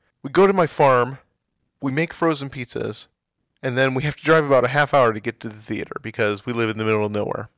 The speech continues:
So we're going to the movie, and I'm driving, and we get to the theater, and we start to go in, and I'm like, you know, "Hey, Kevin, did you shut off the oven?"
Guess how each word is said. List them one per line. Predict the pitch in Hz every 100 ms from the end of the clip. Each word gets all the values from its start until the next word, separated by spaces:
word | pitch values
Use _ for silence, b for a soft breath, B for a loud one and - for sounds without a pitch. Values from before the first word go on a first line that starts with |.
| _ _ _ _
So | _ -
we're | 160
going | 143 202 226
to |
the | 190
movie, | 143 120 113 120 - _ _ _ _
and | - 135
I'm | 160 196
driving, | 147 110 101 101 117 - _ _ _ _
and | 143 135
we |
get | 127 - 226 -
to | 202
the | 156
theater, | - 127 107 98 117 - _ _
and | 151
we | 151
start | - 190 180
to |
go | 151 143
in, | 120 110 110 120 _ _ _ _ _
and | - 143
I'm | 156
like, | 131 - - - _ _ _
you | 143
know, | 120 107 -
"Hey, | - 151
Kevin, | - 127 101 104 113 - -
did | 120
you | 110
shut | - 135
off | 131 -
the | - - _ -
oven?" | 127 143 160